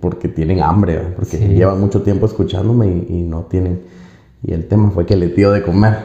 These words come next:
Speaker 1: Ahí,
Speaker 2: Ujú.
Speaker 1: ahí se perdió todo, ¿va? Porque cambió el chip de la persona, de las personas.
Speaker 2: Ujú.
Speaker 1: Entonces ya no lo buscaban por lo que les decía, sino por lo que les daba.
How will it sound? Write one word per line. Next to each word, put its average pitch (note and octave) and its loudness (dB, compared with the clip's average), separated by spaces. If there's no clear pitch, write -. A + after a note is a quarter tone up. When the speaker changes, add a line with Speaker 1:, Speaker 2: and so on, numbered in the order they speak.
Speaker 1:
Ahí, G#2+ 4
Speaker 2:
Ujú. A#2 0
Speaker 1:
ahí G#2+ 2
se B2 4
perdió A2 2
todo, D#3+ 4
¿va? A2+ 2
Porque - 0
cambió G2+ 2
el G#2 0
chip A#2 0
de G#2 2
la - 2
persona, F2+ -2
de G#2 2
las - -2
personas. - -8
Speaker 2:
Ujú. A2+ 2
Speaker 1:
Entonces F2+ 0
ya F2 0
no F2 0
lo F2+ 2
buscaban F2 -2
por F2 -6
lo E2 -6
que E2 -4
les D#2+ -4
decía, F2 -4
sino F2 -6
por - -10
lo - -12
que D2 -10
les - -14
daba. - -10